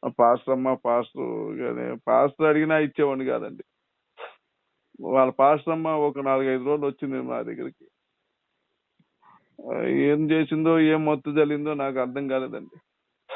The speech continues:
బైబిల్ పెట్టి నా చేతిలో ఎనభై ఐదు లక్షల రూపాయలు దొబ్బుకెళ్ళారు మేడం.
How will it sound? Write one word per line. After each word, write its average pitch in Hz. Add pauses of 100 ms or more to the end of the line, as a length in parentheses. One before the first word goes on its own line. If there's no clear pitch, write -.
(1160)
బైబిల్ 135
పెట్టి 143
నా 135
చేతిలో 135 (1500)
ఎనభై 120
ఐదు 123
లక్షల 123
రూపాయలు 147
దొబ్బుకెళ్ళారు 120
మేడం. 107